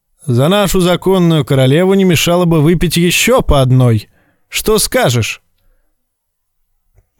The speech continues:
«Тише, дурень», забеспокоился Армин.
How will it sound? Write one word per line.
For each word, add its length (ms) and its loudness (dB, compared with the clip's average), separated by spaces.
«Тише, 420 0
дурень», 440 0
забеспокоился 1000 0
Армин. 440 -2